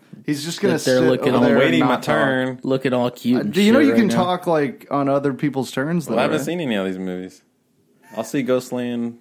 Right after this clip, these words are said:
Speaker 3: Laboratory or whatever.
Speaker 2: I,
Speaker 1: Ghostland
Speaker 2: I just saw
Speaker 1: Observatory.
Speaker 2: all the I Spit on Your Grave movies that are out.
Speaker 1: Yeah.
Speaker 2: I saw the original, then I saw the remake, then the sequel, or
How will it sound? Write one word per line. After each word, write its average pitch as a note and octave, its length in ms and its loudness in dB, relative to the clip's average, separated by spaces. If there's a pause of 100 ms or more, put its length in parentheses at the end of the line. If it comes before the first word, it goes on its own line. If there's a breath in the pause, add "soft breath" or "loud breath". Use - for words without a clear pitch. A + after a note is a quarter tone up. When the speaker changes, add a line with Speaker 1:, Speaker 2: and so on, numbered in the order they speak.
Speaker 3:
Laboratory A#2 480 -6
or G#2+ 100 -8
whatever. G#2+ 240 -10
Speaker 2:
I, - 40 -10
Speaker 1:
Ghostland F#3+ 240 2
Speaker 2:
I A3 100 0
just - 260 0
saw A3 220 4
Speaker 1:
Observatory. - 160 -4
Speaker 2:
all E3+ 300 2
the D#3 260 0
I D3 60 0
Spit D3 260 -2
on C#3 140 2
Your C3+ 100 -2
Grave B2 280 0
movies G#2 460 -6 (240)
that A#2+ 140 0
are A2+ 120 -2
out. G#2 360 -4 (500 soft breath)
Speaker 1:
Yeah. A#2+ 160 -2
Speaker 2:
I C3 40 0
saw C#3 240 0
the C3 120 0
original, D3+ 520 0
then C3 140 0
I B2 80 -2
saw B2 220 -2
the A#2+ 100 -2
remake, D3 560 -2
then A#2+ 300 0
the A2+ 180 -2
sequel, C#3 680 -2 (220)
or A2+ 460 -2